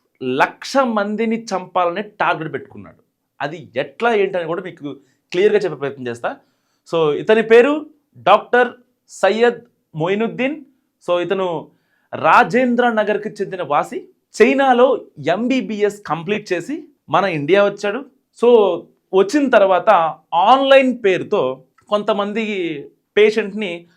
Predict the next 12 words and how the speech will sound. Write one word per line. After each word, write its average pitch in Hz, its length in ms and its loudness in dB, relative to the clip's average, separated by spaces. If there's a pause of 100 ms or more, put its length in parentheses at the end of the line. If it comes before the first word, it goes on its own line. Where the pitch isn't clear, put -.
(160)
అతను 170 200 -2
కన్సల్ట్ 160 360 -4
అవుతున్నాడు. 196 400 -2 (440)
So, 175 60 2
వాళ్ళకి 156 220 0
కావాల్సిన 170 340 -2
మెడిసిన్స్ 156 440 -8
కూడా 190 180 2
అన్నీ 165 220 -4
కూడా 202 180 0
ఆన్లైన్లో 185 520 -2
చెప్తున్నాడు. 185 500 -10